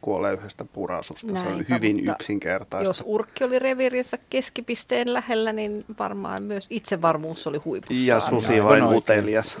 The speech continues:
Speaker 3: Aivan
Speaker 1: Niin,
Speaker 3: oikein.
Speaker 1: mikäs
Speaker 2: Niin, ja
Speaker 1: siinä?
Speaker 2: susi ehkä sitten,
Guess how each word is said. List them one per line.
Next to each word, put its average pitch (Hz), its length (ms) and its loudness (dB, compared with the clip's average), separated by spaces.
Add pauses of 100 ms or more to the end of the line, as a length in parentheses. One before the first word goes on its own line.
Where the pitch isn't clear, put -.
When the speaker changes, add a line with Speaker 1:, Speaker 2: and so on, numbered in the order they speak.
(140)
Speaker 3:
Aivan 101 180 -2
Speaker 1:
Niin, 117 100 2
Speaker 3:
oikein. 101 160 4
Speaker 1:
mikäs - 160 2
Speaker 2:
Niin, 214 180 2
ja 208 100 6
Speaker 1:
siinä? - 100 0 (100)
Speaker 2:
susi 208 200 6
ehkä 220 240 2
sitten, 190 640 0